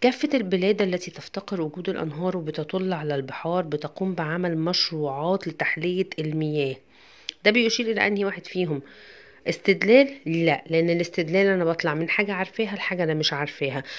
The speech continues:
طب حجه استنباطيه؟ لا، لان النتيجه فيها مش يقينيه قوي. تمام. تعميم؟ اه، بس كلي مش احصائي، لان الاحصائي ده انا بعمل احصائيه على حاجه معينه، انما ده كلي، لان دي كل البلاد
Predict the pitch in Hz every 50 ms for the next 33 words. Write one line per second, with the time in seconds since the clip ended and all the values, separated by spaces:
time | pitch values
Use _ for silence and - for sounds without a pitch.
0 | - - - - - 196 - - - 240 233 214 226 226 220 - - 208 208 202
1 | 208 208 208 220 233 233 233 240 247 240 - - _ _ - - 185 196 196 196
2 | 185 - - - 185 175 180 180 190 185 185 185 185 - 214 202 202 196 - 208
3 | 196 190 202 196 190 - - 196 190 - - - 185 180 180 185 185 185 190 185
4 | - 175 170 165 165 160 - - _ _ _ _ _ _ - 180 180 196 196 -
5 | - - - - - - 214 202 208 214 226 262 302 339 330 - - - 180 180
6 | 180 170 160 156 151 147 175 - - - 202 - 233 233 214 185 165 160 156 151
7 | 151 - - - - - - 156 147 - 151 147 143 143 151 151 - - - -
8 | - 208 131 147 190 220 214 202 185 196 185 196 202 - - - - - - 175
9 | 160 - - 208 208 190 160 147 151 151 - - 170 165 165 160 160 147 135 147
10 | 147 147 143 139 139 139 - - - - - - - - 180 175 170 165 170 165
11 | 185 220 226 - - - - _ _ - - 220 202 180 165 156 147 147 147 -
12 | - - - - 165 175 180 180 170 190 208 - - 311 330 294 269 240 214 202
13 | 175 185 170 170 160 147 139 139 -